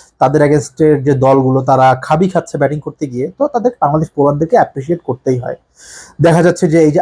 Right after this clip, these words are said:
আবুধাবির পিচে এখানে হাফ ভলি ট্র্যাকগুলাও, আহ, ব্যাটাররা তেমনভাবে খেলছে না, আফগানিস্তানি ব্যাটার যারা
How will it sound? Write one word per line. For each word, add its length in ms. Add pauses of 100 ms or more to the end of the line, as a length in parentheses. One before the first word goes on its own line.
আবুধাবির 560
পিচে 360
এখানে 320
হাফ 220
ভলি 280 (140)
ট্র্যাকগুলাও, 760 (520)
আহ, 280
ব্যাটাররা 360
তেমনভাবে 380
খেলছে 420
না, 80 (960)
আফগানিস্তানি 500
ব্যাটার 220
যারা 220